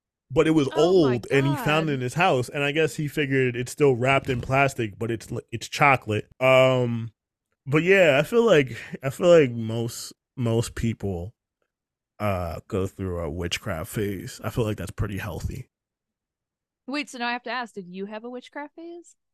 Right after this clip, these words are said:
Speaker 1: I wouldn't call it a witchcraft phase. I was
Speaker 2: Okay.
Speaker 1: very interested, you know, in stuff like that. But also, like,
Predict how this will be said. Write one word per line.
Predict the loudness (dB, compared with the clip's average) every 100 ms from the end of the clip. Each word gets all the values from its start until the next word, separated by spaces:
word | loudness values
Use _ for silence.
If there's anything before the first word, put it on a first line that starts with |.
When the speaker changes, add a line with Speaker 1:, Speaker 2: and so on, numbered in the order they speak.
| _ _ _ _ _ _ _ _ _ _ _ _ _ _ _ _ -6 -4 -4 -6 -8 -12 -16 -20 -20 _ 2
Speaker 1:
I | 4
wouldn't | 6 6 6 4
call | 4 6 6
it | 4
a | 0
witchcraft | -2 -6 -8 -6 -6 -6 -8
phase. | -10 -8 -8 -10 -14 _ 0
I | 4
was | 4
Speaker 2:
Okay. | 4
Speaker 1:
very | 4 6 6 4
interested, | 2 -2 0 0 0 -2 -6 -10 -10 _ _ _ _ _ _ _ _ _ _ _ _ -8
you | 0 0
know, | 0 -4 -4 -4
in | -6
stuff | -4 -6 -6
like | -6 -8
that. | -8 -6
But | 2 4
also, | 8 8 8 6 6
like, | 4 2 -2